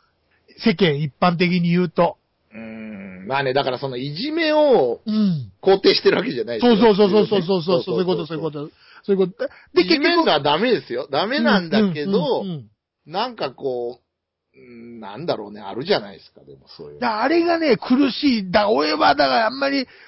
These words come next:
Speaker 1: その、あの、面白いけど、面白いけど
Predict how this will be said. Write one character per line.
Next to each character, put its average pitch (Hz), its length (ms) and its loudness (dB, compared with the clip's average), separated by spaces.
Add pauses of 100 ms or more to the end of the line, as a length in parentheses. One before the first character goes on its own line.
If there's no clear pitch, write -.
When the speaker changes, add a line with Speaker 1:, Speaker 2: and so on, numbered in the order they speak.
Speaker 1:
そ 247 140 -4
の、 254 300 -2 (320)
あ 190 120 0
の、 208 120 -2
面 311 240 6
白 359 360 4
い 285 80 4
け 196 160 -2
ど、 202 280 4
面 247 220 -4
白 330 300 -2
い 240 80 0
け 156 160 -6
ど 156 380 -2